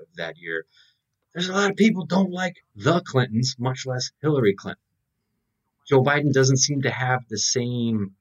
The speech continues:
uh, antipathy. So, yeah, if he, if there's just more neutral voters that are inclined to go to the polls for Joe than were for Hillary, he should probably have this thing sewn up.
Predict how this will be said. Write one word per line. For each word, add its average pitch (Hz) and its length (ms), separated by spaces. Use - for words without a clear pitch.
uh, 95 560
antipathy. 104 520
So, 98 640
yeah, 170 160
if 117 140
he, 143 220
if 120 140
there's 131 220
just 113 200
more 123 360
neutral 131 440
voters 127 520
that 101 120
are 98 260
inclined 107 480
to 107 80
go 110 120
to 110 60
the 104 120
polls 110 360
for 104 180
Joe 101 360
than 98 220
were 98 260
for 104 160
Hillary, 139 400
he 123 140
should 113 180
probably 104 320
have 101 140
this 101 160
thing 107 160
sewn 120 280
up. 151 140